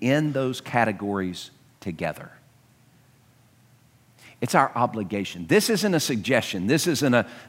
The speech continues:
this isn't a, "Well, if you get around to it." This is the commitment that we make when we are part of First Norfolk Family. We will help the weak.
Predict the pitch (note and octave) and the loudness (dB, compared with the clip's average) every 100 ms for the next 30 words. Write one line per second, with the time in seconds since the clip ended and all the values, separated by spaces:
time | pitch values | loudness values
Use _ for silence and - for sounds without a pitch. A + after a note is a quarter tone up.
0 | - E3 G3 E3+ D#3 C3+ B2 C3+ D#3+ G3 | 0 4 4 4 6 6 6 6 8 8
1 | F#3+ C#3+ C#3 D3+ C3 C3 C#3 B2+ - F#2 | 8 4 2 2 6 6 6 4 0 -2
2 | E2+ E2+ E2+ G3 - C#3+ - A2+ - G#2 | -2 -6 4 4 4 0 0 -4 -2 -2
3 | F#2 F#2 B3 - F#2+ - - _ _ _ | -2 2 2 2 -6 -8 -18 _ _ _
4 | _ _ _ B2+ B2+ B2+ A#2 E3+ D3 F#2 | _ _ _ 2 4 4 4 4 2 0
5 | A#2+ A2+ A#2 D3+ G#2 - - D#3+ A#2+ G#2+ | 0 2 4 2 0 -2 2 2 4 -2
6 | G#2 A2 G#2 A#2+ F#2+ G#2+ - D#3 D3+ E2+ | -2 -4 -4 -6 -6 -6 -4 -2 -2 -4
7 | C#2 - _ _ _ _ _ F2+ A2+ C#3 | -10 -18 _ _ _ _ _ 0 4 4
8 | D#3+ A#2+ G#2 G2 A2+ - D3+ F#2+ D#2 - | 2 0 0 0 -4 -4 0 0 -2 -12
9 | - _ _ _ _ _ _ _ - A#2 | -20 _ _ _ _ _ _ _ -8 -4
10 | D3 - - | -4 -6 -14